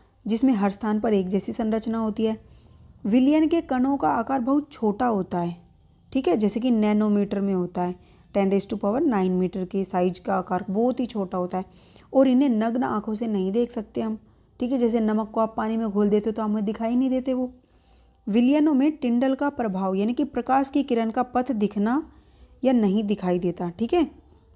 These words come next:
इस विलयन में टिंडल का प्रभाव नहीं दिखाई देता क्योंकि इसके कण प्रकाश को प्रकीर्णित नहीं करते हैं, ठीक है, यानी कि स्कैटर्ड नहीं करते।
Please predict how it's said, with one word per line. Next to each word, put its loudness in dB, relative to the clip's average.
इस 2
विलयन 2
में 2
टिंडल 2
का 0
प्रभाव -2
नहीं 0
दिखाई -2
देता -2
क्योंकि 0
इसके 2
कण 2
प्रकाश 0
को 0
प्रकीर्णित 4
नहीं 2
करते -4
हैं, -6
ठीक -4
है, -2
यानी 0
कि 2
स्कैटर्ड -2
नहीं 0
करते। -6